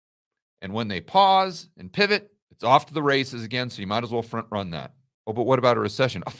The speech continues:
there's not gonna be a recession. <laughs> Everybody was thinking that three months ago. Remember that stupid yield curve? That's dead. I mean, just look at the unemployment numbers,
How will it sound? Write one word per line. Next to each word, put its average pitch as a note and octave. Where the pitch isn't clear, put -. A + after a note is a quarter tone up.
there's A3+
not E3
gonna C3+
be C3
a B2
recession. B2+
<laughs> -
Everybody F3+
was D#3+
thinking E3
that D#3+
three D3+
months D3
ago. G2
Remember D3+
that -
stupid D3
yield C#3+
curve? G3
That's -
dead. F2
I G#2
mean, G#2+
just F#2
look F2+
at -
the B2
unemployment C#3+
numbers, G2+